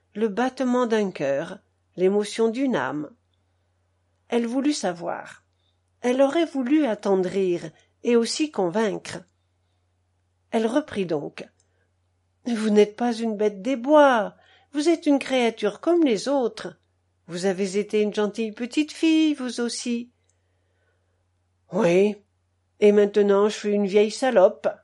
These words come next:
Qu'est-ce que vous voulez ? Quand j'étais une petite fille, ma mère ne m'a pas appris à aimer le travail. Elle était bien trop occupée à se saouler et à me donner des coups. Je vaux encore mieux qu'elle. Je me saoule, comme elle,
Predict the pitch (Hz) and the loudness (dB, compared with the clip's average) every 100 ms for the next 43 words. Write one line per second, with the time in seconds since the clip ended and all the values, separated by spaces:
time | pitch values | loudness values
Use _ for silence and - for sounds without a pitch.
0 | _ _ _ _ - 311 269 330 294 214 | _ _ _ _ -2 -2 0 0 0 0
1 | 190 143 - _ _ _ _ - 254 320 | -4 -6 -10 _ _ _ _ -18 0 2
2 | 285 302 - 269 247 233 196 - 302 330 | 4 2 0 0 0 -4 -10 -2 2 2
3 | 240 190 _ _ - 262 269 277 262 254 | 2 -4 _ _ 2 4 4 4 2 0
4 | 254 262 330 320 254 - 240 220 185 185 | 0 2 2 4 0 0 -2 0 2 0
5 | 202 196 180 - 175 160 135 92 - _ | 2 0 -2 -10 -6 -4 -4 -8 -16 _
6 | _ _ _ - 254 247 240 233 196 220 | _ _ _ -6 -2 -2 -2 -2 2 2
7 | 214 220 208 202 196 233 226 185 - 185 | 4 2 2 2 -8 -2 0 0 -4 -8
8 | - 226 233 254 196 196 190 196 202 208 | -6 -4 0 2 4 2 2 2 2 2
9 | 262 - 330 262 _ _ _ _ _ _ | -2 0 0 -2 _ _ _ _ _ _
10 | _ 302 311 349 320 262 285 285 285 285 | _ -4 2 6 6 6 4 4 4 2
11 | 160 165 214 139 _ _ _ _ _ - | 2 0 0 -6 _ _ _ _ _ -12
12 | - 208 202 240 349 381 202 - 151 175 | -2 -2 0 2 4 4 2 -6 -4 2
13 | 302 349 180 | 4 2 -4